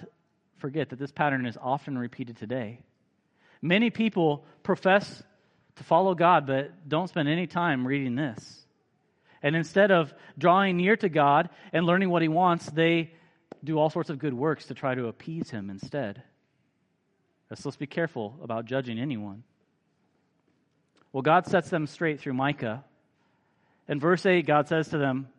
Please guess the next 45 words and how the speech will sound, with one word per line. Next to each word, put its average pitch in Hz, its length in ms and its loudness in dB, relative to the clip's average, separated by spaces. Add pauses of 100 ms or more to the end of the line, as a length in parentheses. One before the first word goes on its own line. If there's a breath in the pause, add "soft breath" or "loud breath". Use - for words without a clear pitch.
(240)
what 135 160 -4
he 127 60 -2
requires. 120 720 -6 (920 soft breath)
And 151 100 -2
in 156 60 0
fact, 196 260 2
what 165 120 0
he 147 40 0
does, 147 220 0
he 156 80 -6
doesn't 214 180 -2
act-, 160 200 -4 (120)
actually 120 320 -4
tell 151 240 -2
them. 139 200 2
He 135 60 -2
says, 131 320 -6 (200)
"I'm 214 60 -4
gonna 269 120 0
remind 135 540 0
you 104 180 -14 (260)
of 135 120 -8
what 156 140 4
I've 139 120 2
already 143 480 0
told 110 300 -10
you." 101 180 -12 (400 soft breath)
This 196 220 0
was 262 140 -2
not 196 300 4
new 156 400 0
information 135 640 -4
to - 80 -18
the 131 100 -8
nation 127 300 -6
of 120 80 -6
Israel. 123 420 -6 (640 soft breath)
They 170 180 2
had 208 120 0
had 185 160 2
the 156 80 -4
privilege 160 320 -4
of 127 80 -10
hearing 175 340 -4
this 127 280 -6